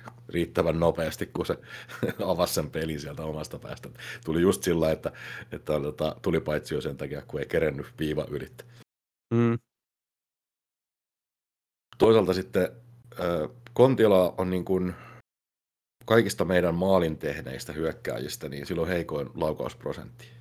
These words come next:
Speaker 1: Eli jätkä niin kuin laukoo kuudenneksi eniten meidän joukkueessa, mut silti on heikoin laukaisuprosentti viimeistelyssä, niin,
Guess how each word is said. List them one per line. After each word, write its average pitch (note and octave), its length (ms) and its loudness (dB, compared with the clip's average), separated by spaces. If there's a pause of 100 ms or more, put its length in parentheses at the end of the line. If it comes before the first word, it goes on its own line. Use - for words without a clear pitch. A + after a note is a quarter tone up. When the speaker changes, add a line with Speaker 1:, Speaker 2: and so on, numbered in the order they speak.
(340)
Speaker 1:
Eli - 260 -12 (800)
jätkä G2+ 300 2
niin E2+ 100 0
kuin E2+ 120 0
laukoo F2+ 480 4
kuudenneksi E2 640 -2
eniten D2+ 320 -6
meidän D2 220 -4
joukkueessa, C#2+ 600 -6
mut C2+ 160 -12
silti C#2+ 260 -6
on C#2 180 -6
heikoin D2+ 420 -4
laukaisuprosentti C#2+ 1200 -8
viimeistelyssä, C#2+ 720 -6
niin, D2 220 -10